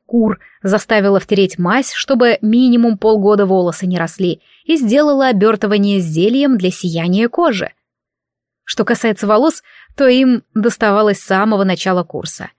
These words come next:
Тимея экспериментировала с идеальным составом масок, а мы были подопытными ведьмами. Но грех жаловаться. Волосы густели на глазах, а у меня ещё и светлели, приобретая такой редкий натуральный соломенный цвет,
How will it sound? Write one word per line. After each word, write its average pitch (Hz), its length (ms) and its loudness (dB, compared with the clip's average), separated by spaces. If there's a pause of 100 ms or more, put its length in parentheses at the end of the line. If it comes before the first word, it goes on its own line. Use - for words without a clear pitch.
(360)
Тимея 320 420 2
экспериментировала 247 960 0
с - 120 -8
идеальным 226 440 2
составом 247 480 0
масок, 254 600 0 (380)
а 196 240 2
мы 254 300 2
были 190 300 0
подопытными 220 720 2
ведьмами. 190 640 0 (520)
Но 254 180 2
грех 202 280 2
жаловаться. 165 560 -8 (420)
Волосы 233 460 2
густели 202 460 0
на 190 120 2
глазах, 170 640 -8 (260)
а 220 100 2
у 233 40 6
меня 226 280 4
ещё 233 280 0
и 240 100 2
светлели, 220 500 -2
приобретая 208 640 0
такой 233 340 -2
редкий 240 380 -2
натуральный 220 720 0
соломенный 240 540 2
цвет, - 320 -4